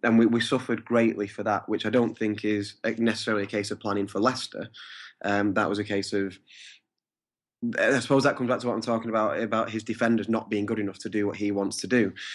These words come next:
Um, I think the, the four goals we conceded against Leicester and then the, th-, the three goals we conceded against Chelsea before that, almost all of them were the high line being broken, and then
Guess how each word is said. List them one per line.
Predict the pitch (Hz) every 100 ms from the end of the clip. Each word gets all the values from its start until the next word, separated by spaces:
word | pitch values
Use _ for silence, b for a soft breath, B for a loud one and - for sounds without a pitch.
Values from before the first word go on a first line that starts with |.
| B
Um, | 110 107 107 107 107 - -
I | 117
think | 127 117 - -
the, | 113
the | 107
four | 113 131 131
goals | 120 117
we | 110
conceded | 110 - 110 107
against | 107 101 -
Leicester | 107 - 107
and | 104
then | 104
the, |
th-, | 104 113 107
the | 117
three | 117 110
goals | 107 104
we | 104
conceded | 107 104 107 104
against | 98 101 92
Chelsea | - 107 - 110
before | 98 123 117
that, | 82 87 B B B B B B _ -
almost | 156 175 127 139
all | 170 175
of |
them | 107 104 107
were | 110 107 104 107 - _ -
the | 113
high | 107 120
line | 110 113 113
being | 104 104
broken, | 117 135 127 - 95 113
and | 110 113
then | 113 107